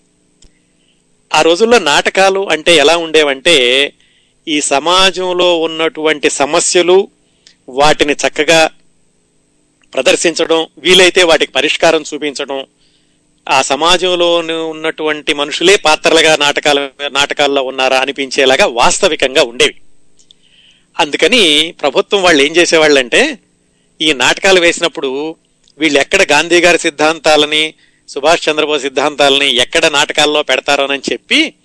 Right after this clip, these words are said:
నాటకం వేయడానికి ముందు కలెక్టర్కి చూపించాలి, కలెక్టర్ గారు ఒప్పుకుంటేనే నాటకం వేయాలి అని ఒక రూల్ కూడా పెట్టారు. ఈ సత్యాన్వేషణం అనే నాటకాన్ని వీళ్ళు, అది రెండో నాటకం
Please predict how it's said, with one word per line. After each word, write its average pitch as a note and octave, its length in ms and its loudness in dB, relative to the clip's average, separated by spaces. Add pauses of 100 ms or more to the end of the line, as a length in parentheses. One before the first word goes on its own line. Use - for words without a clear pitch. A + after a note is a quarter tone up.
(420)
నాటకం D3+ 520 -4
వేయడానికి D3+ 420 0
ముందు F3+ 160 -8
కలెక్టర్కి D#3 640 -4
చూపించాలి, D3 580 -2 (500)
కలెక్టర్ F#3 360 0
గారు E3+ 220 0
ఒప్పుకుంటేనే E3 760 -2
నాటకం C#3+ 380 -4
వేయాలి B2+ 500 0 (140)
అని D#3 320 0
ఒక C3 240 -6
రూల్ D#3 280 -2
కూడా C3+ 180 -2
పెట్టారు. - 360 -6 (1120)
ఈ A#3+ 80 2
సత్యాన్వేషణం F#3 880 0
అనే D3+ 240 0
నాటకాన్ని C#3 600 -4 (720)
వీళ్ళు, F#3 320 0 (300)
అది C#3+ 180 2
రెండో F3+ 280 2
నాటకం B2 360 -2